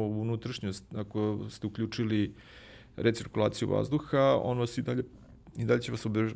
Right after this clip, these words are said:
proveravati i obaveštavati da li je sve u redu sa, ovaj, a, sa vazduhom oko vas.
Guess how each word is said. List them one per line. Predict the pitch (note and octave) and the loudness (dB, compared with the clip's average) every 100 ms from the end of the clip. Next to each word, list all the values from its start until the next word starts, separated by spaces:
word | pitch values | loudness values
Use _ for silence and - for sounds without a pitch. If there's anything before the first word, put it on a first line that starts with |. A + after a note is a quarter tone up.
| - | 0
proveravati | A2+ G#2+ A2 C#3+ C#3+ | 2 4 4 2 0
i | A#2 | -2
obaveštavati | A2 A2+ B2 C3 B2+ | -2 -2 0 0 0
da | A2+ G#2 D3 | -2 0 2
li | D3+ | 4
je | B2 | 2
sve | - A#2+ A2+ | 0 4 6
u | G#2 | 6
redu | G#2 G#2 G2+ G2+ - - - | 6 6 2 2 -6 -20 -12
sa, | - G2+ F#2+ | -2 0 2
ovaj, | F#2 F#2+ F#2+ F2+ | 2 2 2 2
a, | F2+ E2+ D#2+ - - | 0 -2 -2 -6 -10
sa | - | -4
vazduhom | G2 F#2+ F#2 - F#2+ F#2 - - | 0 0 0 -2 -2 -4 -8 -14
oko | - E2 - | -12 -8 -6
vas. | - - | -8 -8